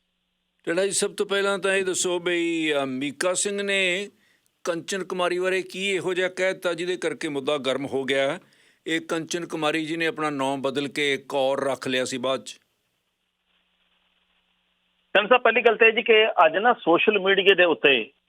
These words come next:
Speaker 2: ਤੇ ਇਉਂ ਲੱਗਦਾ ਵੀ ਦੁਨੀਆ ਦਾ ਸਭ ਤੋਂ ਵੱਡਾ ਮੁੱਦਾ ਇਹ ਬਣਿਆ ਪਿਆ। ਜਿਹੜੇ ਪੰਜਾਬੀ ਸੋਸ਼ਲ ਮੀਡੀਆ ਦੀ ਵਰਤੋਂ ਕਰਦੇ ਆ, ਉਹਦੇ ਵਿੱਚੋਂ ਬਹੁ ਗਿਣਤੀ ਤਾਂ ਇਹ ਕੰਮ ਕਰ ਰਹੇ ਆ। ਅੱਜ ਕੱਲ੍ਹ ਵੀ ਅੰਮ੍ਰਿਤਪਾਲ ਮਹਿਰੋਂ ਹੋਰਾਂ ਦੀ ਫੋਟੋ ਪਾ ਕੇ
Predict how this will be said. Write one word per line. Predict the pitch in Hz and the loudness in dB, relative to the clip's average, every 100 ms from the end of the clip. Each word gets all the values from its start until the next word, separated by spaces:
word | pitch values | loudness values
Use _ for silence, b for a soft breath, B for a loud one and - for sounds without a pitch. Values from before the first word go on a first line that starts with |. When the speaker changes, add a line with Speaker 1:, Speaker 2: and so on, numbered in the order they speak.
| _ _ _ _ _ _ | _ _ _ _ _ _
Speaker 2:
ਤੇ | 233 | 4
ਇਉਂ | 240 208 196 226 | 6 6 6 6
ਲੱਗਦਾ | 208 208 | 4 4
ਵੀ | 220 | 2
ਦੁਨੀਆ | 208 - 156 170 208 | -2 -2 0 4 4
ਦਾ | 220 | 4
ਸਭ | 214 208 | 2 2
ਤੋਂ | - 233 | 4 4
ਵੱਡਾ | 214 147 | 4 4
ਮੁੱਦਾ | 165 151 170 180 | 2 2 4 4
ਇਹ | 185 202 | 0 0
ਬਣਿਆ | 170 143 | 2 2
ਪਿਆ। | 131 123 85 - _ _ | 2 2 0 -4 _ _
ਜਿਹੜੇ | 156 170 | 2 4
ਪੰਜਾਬੀ | 196 190 156 151 165 | 2 0 4 2 2
ਸੋਸ਼ਲ | 180 151 156 175 | -2 -2 0 2
ਮੀਡੀਆ | 180 185 196 | 2 4 2
ਦੀ | 185 | 4
ਵਰਤੋਂ | 151 - 175 | 2 0 0
ਕਰਦੇ | 151 123 147 139 | 2 2 2 2
ਆ, | 92 - _ _ _ _ | -2 -8 _ _ _ _
ਉਹਦੇ | 196 214 | 0 2
ਵਿੱਚੋਂ | 254 226 247 | 2 2 2
ਬਹੁ | 214 175 233 | 2 2 2
ਗਿਣਤੀ | 233 214 226 | 0 -2 -2
ਤਾਂ | 214 226 | 2 2
ਇਹ | 226 226 | 2 0
ਕੰਮ | 226 190 | 0 -2
ਕਰ | - 165 | 0 0
ਰਹੇ | 143 175 190 | 2 2 2
ਆ। | |
ਅੱਜ | 170 | 0
ਕੱਲ੍ਹ | 160 180 185 | 2 0 2
ਵੀ | 202 214 214 - _ 160 | 2 2 0 -4 _ 2
ਅੰਮ੍ਰਿਤਪਾਲ | 180 180 185 185 190 | 2 0 4 4 4
ਮਹਿਰੋਂ | 170 160 214 | 4 4 4
ਹੋਰਾਂ | 180 180 | 4 2
ਦੀ | 185 | 2
ਫੋਟੋ | 185 156 170 | 2 2 2
ਪਾ | 165 175 139 | 4 6 4
ਕੇ | - 143 | 2 -2